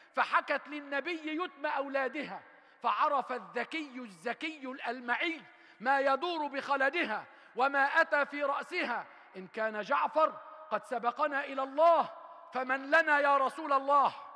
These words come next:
للأيام دورتها وللزمان غدرته، من لنا يا رسول الله؟" فطمأنها النبي وطمأن مثيلاتها على مر الدهور.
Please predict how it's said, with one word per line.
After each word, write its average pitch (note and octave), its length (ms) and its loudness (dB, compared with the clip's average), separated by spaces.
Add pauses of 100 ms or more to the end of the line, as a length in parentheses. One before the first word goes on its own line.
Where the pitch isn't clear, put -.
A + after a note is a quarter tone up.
(640)
للأيام D4 640 2
دورتها D4+ 800 4 (600)
وللزمان D4+ 720 2
غدرته، E4 680 4 (840)
من C#4+ 200 0
لنا E4+ 380 4
يا D4+ 180 4
رسول D#4 360 0
الله؟" D#4 440 2 (380)
فطمأنها C#4 640 -2
النبي C#4 460 -6 (400)
وطمأن D4+ 640 2
مثيلاتها D#4 760 2
على D4 340 4
مر D#4 280 0
الدهور. D#4 640 -2